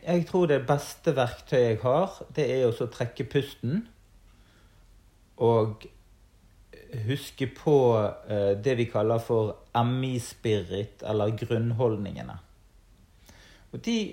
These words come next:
er, er, er alltid til hjelp, nemlig å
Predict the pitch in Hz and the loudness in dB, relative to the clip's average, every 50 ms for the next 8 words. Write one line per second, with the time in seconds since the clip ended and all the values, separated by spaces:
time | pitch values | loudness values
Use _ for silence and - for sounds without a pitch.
0 | - _ - 196 202 185 185 175 - - - - - - 180 180 - - - - | -12 _ -6 -4 0 0 0 0 -2 -6 -12 -20 -20 -18 -16 -16 -16 -14 -14 -12
1 | - - - - - 208 - - - - - 214 214 196 - - - - - 180 | -12 -12 -10 -4 -4 -4 -4 -4 -8 -4 0 2 2 2 2 0 -4 -2 -2 0
2 | 202 214 214 - - - 180 - - 110 87 73 - - - - - - - - | 0 0 -2 -6 -6 -6 -6 -4 -4 -4 -4 -6 -8 -10 -14 -20 -20 -20 -20 -20
3 | _ _ _ - - 160 147 160 175 185 185 202 240 262 - - _ _ _ - | _ _ _ -16 -8 -4 0 0 0 2 2 0 0 -2 -6 -14 _ _ _ -4
4 | - 143 139 | 0 0 0